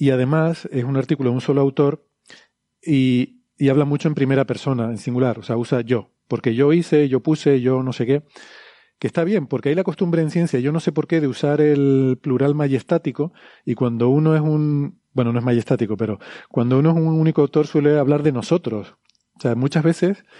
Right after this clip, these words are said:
eh, en, en muchos artículos con un solo autor, eh, el autor habla de, "porque nosotros hicimos este cálculo, obtuvimos este resultado", que a mí siempre me resultó muy chocante. Se supone que es como una especie de acto de modestia,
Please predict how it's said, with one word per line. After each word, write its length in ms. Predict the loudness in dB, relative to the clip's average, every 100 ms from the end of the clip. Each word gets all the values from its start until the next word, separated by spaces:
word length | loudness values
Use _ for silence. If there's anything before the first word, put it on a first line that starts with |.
| -20 -20 _ _ _
eh, 280 | -20 -16 -16 -18 -20 -12
en, 340 | -8 -6 -6
en 100 | -6
muchos 260 | -4 0 0
artículos 360 | 2 2 2
con 100 | 0
un 80 | -2
solo 160 | 2 2
autor, 400 | 2 0 0 -4
eh, 160 | -2 0
el 100 | 0
autor 260 | -2 0 0
habla 220 | 2 2
de, 180 | 0 -2 -18 _ -4
"porque 340 | -4 0 -2
nosotros 420 | 0 -2 0 0
hicimos 300 | 0 0 -2
este 180 | -2 -2
cálculo, 420 | 0 0 2 2
obtuvimos 360 | 2 0 -4 -4
este 120 | -2
resultado", 640 | -4 -2 -6 -2 -2 -2 -4
que 180 | -8 -8
a 100 | -10
mí 320 | -4 -4 -6 _ _ _ _
siempre 280 | -12 -6 -4
me 60 | -4
resultó 220 | -2 0
muy 140 | 0
chocante. 500 | 0 0 0 0 -4 -6 -20 -20 _
Se 100 | -4
supone 280 | 0 0 0
que 60 |
es 60 | 0
como 120 | 0
una 60 | 0
especie 280 | 0 2
de 80 | 2
acto 260 | 2 0 2
de 240 | 4 2
modestia, 600 | 0 0 0 0 -2 -2